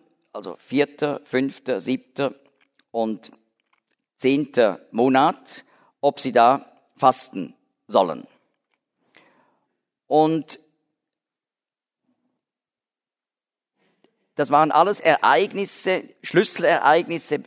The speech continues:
im Zusammenhang mit dem Un-, Untergang Jerusalems. Und der eigentliche Tag des Untergangs, das war eben dieses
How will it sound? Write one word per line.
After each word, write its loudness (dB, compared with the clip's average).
im -8
Zusammenhang 2
mit -2
dem -6
Un-, -2
Untergang 0
Jerusalems. -2
Und -4
der 2
eigentliche 2
Tag 2
des -6
Untergangs, 2
das -2
war 4
eben -2
dieses -8